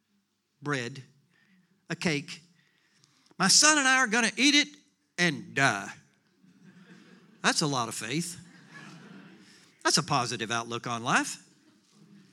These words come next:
She didn't understand for every need, you have a seed. God's given you a seed. That's why in my natural life, even when I have a need,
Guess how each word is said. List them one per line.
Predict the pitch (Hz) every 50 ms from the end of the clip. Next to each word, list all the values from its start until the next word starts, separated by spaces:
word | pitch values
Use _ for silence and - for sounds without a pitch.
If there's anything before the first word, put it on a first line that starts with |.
| _ _ _ _ 170 _ _ _ _ _ _ _ _ _ _ _ _ _ _ _ _ _ _ _ _ _ _ _ _ _ _ _ _ _ _ _ _ _
She | - - - 240 269
didn't | 269 254 196 214 220
understand | 214 208 185 160 - - - 220 226 214 185 147 139 143 143 - - - _ _ _ _ _ _ _ _ _ _ _ _ _ _ _ _ _ _
for | - 165 -
every | - 180 180 175 170
need, | 170 180 196 202 175 143 127 - 123 - - - _ _ _ _ _ _ _ _ _ _ _ _ _ _ _ _ -
you | 156 190 165
have | 123 170 165 151 131
a |
seed. | 117 - - 139 120 110 113 - - - _ _ _ _ _ _ _ _ _ _ _ _ _ _ _ _ _ _ _ _ _ _ _ _ _ -
God's | 160 180 202 196 -
given | 139 180 175 160 135 127
you | 135 131
a | 117 -
seed. | - 147 127 123 143 139 135 - _ _ _ _ _ _ _ _ _ _ _ _ _ _ _ _ _ _ _ _ _ - - - - -
That's | 170 185 180 -
why | 190 185 180
in | 170 170 170
my | 165 156
natural | 147 156 180 214 - - 175 151
life, | 143 139 135 - 151
even | 139 131 127 127
when | 131 131 131
I |
have | 135 156 156 147 151
a | 147
need, | 147 156 165 185 175 147 131 135